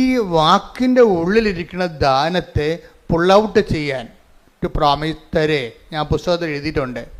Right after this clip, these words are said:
എൻ്റെ വ-, പുറമിത്തരേ, പ്രോമിസ് മീൻസ്, അതിൻ്റെ,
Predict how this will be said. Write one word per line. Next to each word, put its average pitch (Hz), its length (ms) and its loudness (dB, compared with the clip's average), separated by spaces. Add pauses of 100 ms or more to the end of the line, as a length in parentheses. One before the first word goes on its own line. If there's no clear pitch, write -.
(760)
എൻ്റെ 160 180 0 (200)
വ-, 165 180 -6
പുറമിത്തരേ, 185 640 0 (120)
പ്രോമിസ് 165 440 0
മീൻസ്, 233 240 -4 (800)
അതിൻ്റെ, 170 220 2